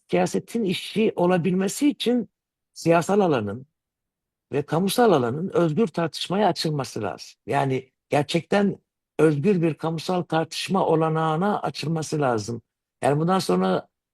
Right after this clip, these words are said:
siyasetin işini yapabilmesi için, e, e, özgür tartışma ortamındaki her türlü engel ve kısıtlılığın da kaldırılması lazım. Türkiye epeydir baskıcı bir rejim altında. Şimdi bu baskıcı bir rejim altında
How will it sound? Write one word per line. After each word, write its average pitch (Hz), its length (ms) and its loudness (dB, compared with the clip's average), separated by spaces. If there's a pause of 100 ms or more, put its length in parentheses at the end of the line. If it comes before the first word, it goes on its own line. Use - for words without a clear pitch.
siyasetin 165 760 0
işini 170 320 -4
yapabilmesi 175 760 -4
için, 240 400 -2 (640)
e, - 260 -2
e, 156 80 6
özgür 165 420 4
tartışma 175 880 -2
ortamındaki 170 920 -2
her 175 180 -2
türlü 175 380 -2
engel 180 480 -2
ve 190 80 -2
kısıtlılığın 214 640 -2
da 156 100 4
kaldırılması 113 760 -4
lazım. 120 460 -4 (400)
Türkiye 135 580 0 (320)
epeydir 147 480 0
baskıcı 147 460 -2
bir 160 80 0
rejim 135 300 -2
altında. 117 600 -4 (680)
Şimdi 196 220 0
bu 202 180 4
baskıcı 175 540 2
bir 220 60 2
rejim 185 320 2
altında 185 800 0